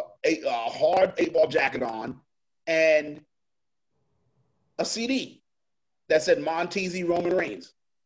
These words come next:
And just to see how far I've come from that to now, I don't take none of it for granted.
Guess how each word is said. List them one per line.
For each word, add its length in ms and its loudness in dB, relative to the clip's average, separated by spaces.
And 340 2
just 180 4
to 80 -6
see 220 -4
how 220 -2
far 400 2
I've 160 -2
come 240 0
from 180 -4
that 320 0
to 80 -6
now, 320 -4
I 160 2
don't 160 0
take 200 2
none 460 -4
of 120 -2
it 100 -2
for 80 -6
granted. 420 0